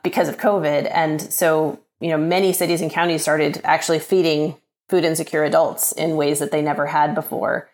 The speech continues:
So, you know, we, we kind of stepped in partly because schools were, <laughs> were, were not in, in session anymore. We did continue to serve schools in a, in a lot of different ways, but that became a very different way of serving schools, where we were packaging meals into boxes and getting them onto school buses and,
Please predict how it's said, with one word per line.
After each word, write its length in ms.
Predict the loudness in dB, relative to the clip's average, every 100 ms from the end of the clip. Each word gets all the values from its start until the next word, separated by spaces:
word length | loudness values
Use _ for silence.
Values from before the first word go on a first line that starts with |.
| _ _ -2
So, 420 | 2 2 2 -2
you 80 | -2
know, 100 | 0
we, 280 | 2 2 0
we 220 | 0 -2
kind 180 | 0 -2
of 80 | 0
stepped 340 | 0 0 2
in 380 | 0 0 -2 -6 -12 _
partly 280 | 0 2 2
because 480 | 0 -2 -2 -2 -8
schools 320 | -6 0 0
were, 100 | 0 -4 0
<laughs> 0 |
were, 300 | 2 2 0
were 120 | 0 2
not 260 | 4 2
in, 180 | 0 -2
in 340 | -2 -2 -2 -6 _ _
session 380 | 0 0 2 -2
anymore. 520 | -2 -2 0 0 -2 -8 _ _ -2
We 120 | 0
did 280 | 2 2 2
continue 300 | 2 2 2
to 100 | 0
serve 220 | 0 0
schools 400 | -2 0 0 0
in 80 | 0
a, 120 | -2 -2
in 120 | -2
a 40 |
lot 400 | -2 -2 2 2
of 80 | 2
different 240 | -2 -2
ways, 220 | 0 0 -2
but 120 | 2
that 140 | 2
became 380 | 2 -2 -2 0
a 160 | 0 0
very 220 | 0 -2
different 420 | 0 0 0 0
way 180 | 2 2
of 80 | 2
serving 300 | 0 0 -2
schools, 360 | -2 -2 0
where 120 | 0 -2
we 100 | -2
were 100 | -2
packaging 460 | 0 2 2 0
meals 220 | 0 0
into 120 | -2 0
boxes 520 | 0 0 -2 -2 -2
and 160 | -2
getting 220 | 0 0 0
them 100 | 0
onto 180 | 0
school 240 | -2 0 2
buses 460 | 2 2 -2 -2
and, 180 | -2 -4